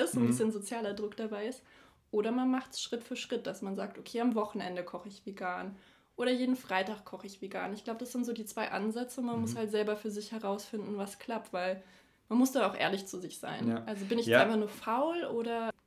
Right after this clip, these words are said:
Speaker 1: kriege ich das wirklich nicht hin
Speaker 2: Mhm.
Speaker 1: und muss mir irgendwie Hilfe holen, ja.
Speaker 2: Habe ich auch festgestellt, ähm, ich muss auch zugeben, ich, ich habe auch mal eine, äh, gekannt, die war da sehr radikal, äh, wenn Veganer so anfangen, so zu predigen und so weiter.
Speaker 1: Mhm.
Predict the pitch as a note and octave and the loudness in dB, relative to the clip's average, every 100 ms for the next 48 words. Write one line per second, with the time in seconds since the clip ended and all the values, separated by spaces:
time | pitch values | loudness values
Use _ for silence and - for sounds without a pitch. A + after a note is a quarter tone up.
0 | - B3 A3+ G#3+ G#3 G#3 G3+ G#3 G3 G3 | -4 -2 -2 -6 -4 -4 -4 -4 -4 -4
1 | - G#3+ A#3 - C3 A2+ A#2 A#2+ G#3+ G#3+ | 0 2 2 2 0 2 2 2 2 0
2 | G3+ G3+ - G3 G3+ G3 G3 G3 - - | -2 -4 -4 -2 -2 -4 -4 -6 -6 -10
3 | - - - - B2+ - C3+ - C#3+ - | -10 -14 -2 4 4 4 0 2 2 2
4 | D3 C#3+ C3+ C3+ - A#2+ A#2+ A#2+ A#2+ A#2+ | 0 4 6 6 4 6 8 8 6 4
5 | A#2 - A2+ C#3+ A#2 C#3 - C3 C3+ C3 | 2 0 2 4 6 4 2 0 4 4
6 | A#2 A2 - A2 A#2 A2 B2+ C#3 A#2+ A#2+ | 2 -4 -10 -4 -2 2 4 4 2 2
7 | B2+ B2+ B2 A#2+ A#2+ A#2 - B2 A2+ A#2 | 2 4 2 0 -2 -4 -4 -4 0 2
8 | A2+ A#2 A2 G2+ G2 - B2 C3+ C#3+ C3+ | 4 2 2 0 -2 -4 0 4 4 2
9 | G#2+ G#2+ A2 A2 A2 G#2 A2+ G#2+ A#2 A2 | 0 0 2 2 0 0 0 0 -2 -4
10 | A2 A2 G#2+ - - - B2 A#2+ A#2+ A#2 | -4 -4 -4 -8 -10 -8 -4 0 0 -2
11 | A2 A2 A2 E3 A3 B3 B3+ | 0 0 0 0 2 4 4